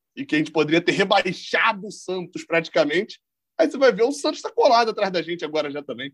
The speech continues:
O nível do campeonato é muito baixo, e o Fluminense <laughs> conseguiu, nesses últimos jogos,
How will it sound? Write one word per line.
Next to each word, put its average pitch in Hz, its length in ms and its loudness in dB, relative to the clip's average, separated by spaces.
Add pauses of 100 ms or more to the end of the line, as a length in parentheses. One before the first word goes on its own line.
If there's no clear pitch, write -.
(420)
O 147 80 -2
nível 233 260 2
do 285 80 -2
campeonato 233 320 2
é - 20 6
muito 269 440 4
baixo, 170 520 2
e 156 80 -8
o 156 60 -2
Fluminense 170 480 -4
<laughs> - 0 -
conseguiu, 175 500 0
nesses 175 280 -2
últimos 170 360 -2
jogos, 156 400 2